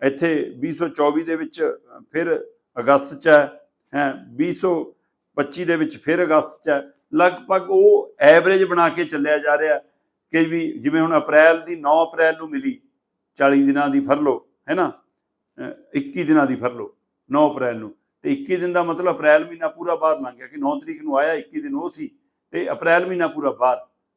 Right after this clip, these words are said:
ਤੇ ਫਿਰ ਮਈ, ਜੂਨ, ਜੁਲਾਈ ਅੰਦਰ ਕੱਟੀ, ਅਗਸਤ 'ਚ ਫਿਰ ਫਰਲੋ ਮਿਲ ਗਈ। ਹੁਣ ਅਗਸਤ ਚਾਲੀ ਦਿਨਾਂ ਦੀ ਫਰਲੋ,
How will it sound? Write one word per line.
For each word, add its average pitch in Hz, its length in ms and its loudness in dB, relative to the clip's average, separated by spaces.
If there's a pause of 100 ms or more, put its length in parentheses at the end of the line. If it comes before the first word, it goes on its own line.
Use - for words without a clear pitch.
ਤੇ 143 80 -10
ਫਿਰ 151 160 -8
ਮਈ, 156 500 0
ਜੂਨ, 151 320 0
ਜੁਲਾਈ 147 380 0
ਅੰਦਰ 143 200 -14
ਕੱਟੀ, 160 460 -12 (280)
ਅਗਸਤ 135 280 -4
'ਚ 104 100 -20
ਫਿਰ 104 140 -12
ਫਰਲੋ 113 280 -16
ਮਿਲ 113 140 -18
ਗਈ। 104 140 -20 (320)
ਹੁਣ 151 140 2
ਅਗਸਤ 151 320 0
ਚਾਲੀ 170 280 2
ਦਿਨਾਂ 170 240 -2
ਦੀ 147 80 -2
ਫਰਲੋ, 135 380 -8